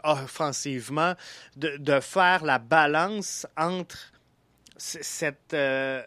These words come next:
ce, ce repli défensif et, et de se projeter vers, euh, l'avant,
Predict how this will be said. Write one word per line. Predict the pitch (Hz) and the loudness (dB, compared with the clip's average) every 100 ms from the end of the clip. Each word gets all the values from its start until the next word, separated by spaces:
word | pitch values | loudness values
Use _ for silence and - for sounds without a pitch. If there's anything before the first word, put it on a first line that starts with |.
| _ _ - | _ _ -18
ce, | - - | -16 -10
ce | - 170 | -6 -2
repli | 143 156 175 - 214 | 2 4 4 2 -2
défensif | 185 160 160 143 - 196 190 - - | 0 0 -2 -2 -4 -2 -4 -6 -6
et, | 143 139 | -4 -4
et | 139 131 | -4 -2
de | 143 | -2
se | - - | -4 -8
projeter | 147 160 147 - - 185 | -4 -2 0 -2 -4 -2
vers, | 156 147 143 131 | 0 2 0 -2
euh, | 123 120 | -2 0
l'avant, | 131 127 131 160 | 2 0 0 -2